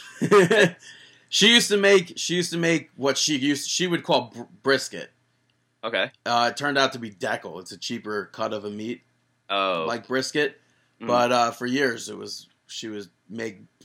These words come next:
Speaker 1: brisket, and it was delicious. It still is delicious when she makes it. But, uh,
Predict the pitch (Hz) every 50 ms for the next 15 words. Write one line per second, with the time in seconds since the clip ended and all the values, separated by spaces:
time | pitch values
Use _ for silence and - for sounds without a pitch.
0 | _ _ _ _ 127 127 123 - - - 92 - - _ - 104 110 104 107 101
1 | 104 101 - - _ - 104 104 117 135 135 - - 92 85 101 98 87 - -
2 | - 160 139 143 156 143 117 110 110 104 101 95 - 90 90 104 95 87 - 104
3 | 101 101 98 95 - - 92 82 82 _ _ 98 104 104 104 104 104 101 101 98
4 | 98 92